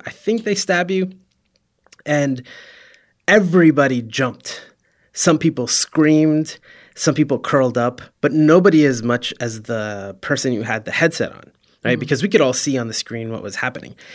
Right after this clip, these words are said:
Speaker 1: And it was so interesting to, to think that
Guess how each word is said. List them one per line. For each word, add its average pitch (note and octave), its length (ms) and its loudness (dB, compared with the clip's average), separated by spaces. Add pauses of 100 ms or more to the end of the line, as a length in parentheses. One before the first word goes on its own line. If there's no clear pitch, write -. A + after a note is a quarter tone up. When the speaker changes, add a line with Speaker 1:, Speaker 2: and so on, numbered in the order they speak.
(100)
Speaker 1:
And D3+ 100 2
it - 20 6
was C#3+ 120 2
so F#3+ 160 6
interesting C#3 440 -2
to, A#2+ 240 -8
to - 300 -12 (400)
think - 420 -4 (420)
that A#2 200 -2